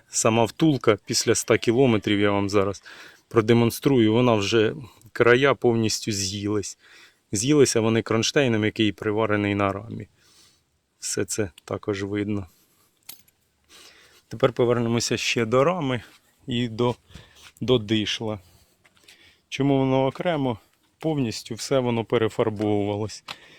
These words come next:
і виконувалась зачистка. Фарбування на підприємстві відбувається по голому металу, не зачищеному, не обезжиреному.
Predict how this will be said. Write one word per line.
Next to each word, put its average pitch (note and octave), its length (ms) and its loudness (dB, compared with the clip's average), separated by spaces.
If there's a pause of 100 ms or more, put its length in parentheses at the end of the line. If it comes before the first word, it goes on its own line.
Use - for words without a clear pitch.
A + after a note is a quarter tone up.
(240)
і A2 120 -2
виконувалась A2+ 560 0
зачистка. G#2 760 -8 (360)
Фарбування B2+ 540 0
на A#2 100 -2
підприємстві A#2 720 -4
відбувається A2+ 760 0
по A#2 300 0 (560)
голому A#2 580 2
металу, A#2+ 640 -2 (440)
не B2 200 0
зачищеному, A#2 840 -2
не C3 200 0
обезжиреному. A2+ 1080 -2